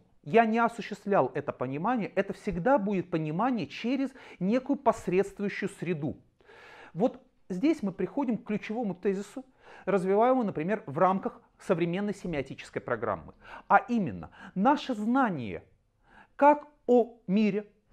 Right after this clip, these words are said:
так и о других людях, так и о самих себе, это всегда знание через посредника. Попросту говоря, а, если я являюсь объектом своего познания, если меня интересует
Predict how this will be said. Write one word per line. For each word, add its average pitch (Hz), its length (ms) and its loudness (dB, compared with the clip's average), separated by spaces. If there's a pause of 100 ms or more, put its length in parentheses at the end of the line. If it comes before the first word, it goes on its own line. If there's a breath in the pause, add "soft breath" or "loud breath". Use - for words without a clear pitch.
(140)
так 254 280 6
и 233 80 0
о 220 140 2
других 190 480 2
людях, 175 420 -4 (120)
так 226 340 6
и 214 80 -2
о 190 140 0
самих 190 380 0
себе, 147 380 -8 (440 loud breath)
это 226 160 0
всегда 214 420 2
знание 208 480 -2
через 202 380 -2
посредника. - 880 -4 (720 loud breath)
Попросту 311 420 0
говоря, 185 540 2 (480 loud breath)
а, 160 360 4
если 262 440 -2
я 233 180 6
являюсь 185 540 0
объектом 190 520 -2
своего 175 380 -2
познания, 135 640 -2 (600 soft breath)
если 247 280 0
меня 254 440 2
интересует 196 880 -2